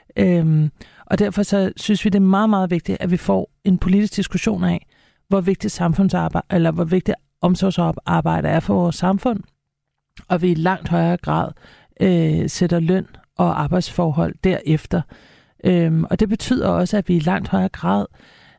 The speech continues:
respekterer den faglighed, der ligger i de her, i det her omsorgsarbejde, og opprioriterer det. Så tjenestemandsreformen, den skal væk.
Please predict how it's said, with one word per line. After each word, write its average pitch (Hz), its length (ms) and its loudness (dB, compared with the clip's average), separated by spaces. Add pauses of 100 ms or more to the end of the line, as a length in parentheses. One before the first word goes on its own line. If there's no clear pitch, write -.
(340)
respekterer 202 760 -2 (200)
den 208 180 0
faglighed, 196 760 0
der 170 80 2
ligger 185 380 0 (220)
i 175 60 0
de 180 180 2
her, 180 160 2 (240)
i 180 40 -2
det 180 140 2
her 190 100 2
omsorgsarbejde, 165 960 -2 (320)
og - 220 -2
opprioriterer - 600 -2
det. 165 140 -4 (380)
Så 175 240 0
tjenestemandsreformen, 214 1120 0 (100)
den 180 120 0
skal 170 160 -6
væk. - 260 -6